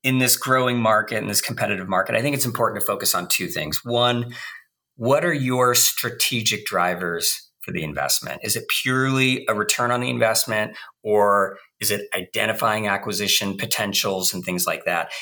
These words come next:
And then secondly, what are your specific sensitivities and risk profiles? Is it imperative for you not to sit on the cap table with your number one competitor? And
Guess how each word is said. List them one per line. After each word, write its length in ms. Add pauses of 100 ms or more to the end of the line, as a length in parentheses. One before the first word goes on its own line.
(120)
And 80
then 120
secondly, 760 (240)
what 180
are 60
your 240
specific 880
sensitivities 1000 (600)
and 260
risk 360
profiles? 680 (340)
Is 220
it 200
imperative 720
for 100
you 220
not 300
to 60
sit 200
on 100
the 60
cap 260
table 420 (220)
with 160
your 100
number 300
one 200
competitor? 540 (360)
And 200